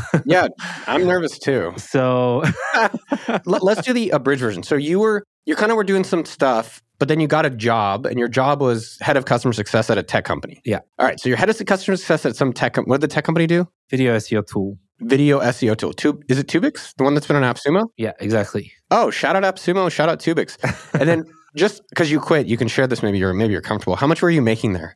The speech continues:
Speaker 1: Seven to eight K.
Speaker 2: Seventy-eight thousand?
Speaker 1: No, no, no. <laughs> Seven to eight K per month.
Speaker 2: Okay. So you're making fifty, seven times twelve?
Speaker 1: Yeah, exactly.
Speaker 2: You were making eighty-four thousand a year as a head of customer success in Poland?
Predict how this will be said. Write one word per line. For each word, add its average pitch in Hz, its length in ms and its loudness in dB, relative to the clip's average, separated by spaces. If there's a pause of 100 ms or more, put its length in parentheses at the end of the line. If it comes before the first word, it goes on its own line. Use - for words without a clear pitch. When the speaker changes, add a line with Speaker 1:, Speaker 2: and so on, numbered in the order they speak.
(120)
Speaker 1:
Seven 131 480 -2
to 135 120 2
eight 120 280 0
K. 143 340 -4
Speaker 2:
Seventy-eight 190 640 0
thousand? 143 580 0
Speaker 1:
No, 151 200 0
no, 156 200 2 (300)
no. 117 80 0 (300)
<laughs> - 300 -20
Seven 143 500 0
to 131 180 -4
eight 113 240 -2
K 113 160 -2
per 104 180 -2
month. 98 400 -10 (120)
Speaker 2:
Okay. 127 260 2
So 110 120 -2
you're 135 80 4
making 147 360 2
fifty, 131 720 0
seven - 480 0
times 143 260 -2
twelve? 131 540 -2 (240)
Speaker 1:
Yeah, 98 380 0
exactly. 104 640 -2
Speaker 2:
You 131 180 0
were 247 80 2
making 262 360 0
eighty-four 175 380 0
thousand 135 380 0
a 139 60 2
year 120 260 2
as 113 100 0
a 85 40 -6
head 107 120 2
of 117 80 0
customer 120 280 0
success - 420 -2
in 78 120 -2
Poland? 117 480 0